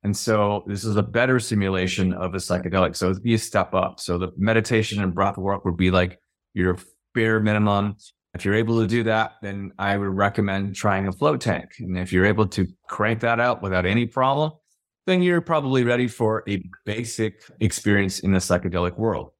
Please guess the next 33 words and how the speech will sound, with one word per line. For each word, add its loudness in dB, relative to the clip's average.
And 2
I 2
think -2
the 2
most 0
safest 0
experience, -2
if 2
you're 4
looking 4
at -2
psychedelics, 2
there's 0
two 0
recommendations. 0
One 2
is -2
ketamine 0
and 0
one 2
is -6
psilocybin. -2
Could 2
I, -4
if 0
you're 2
more 4
interested 0
in -2
a 0
more 2
plant-based -2
experience, -2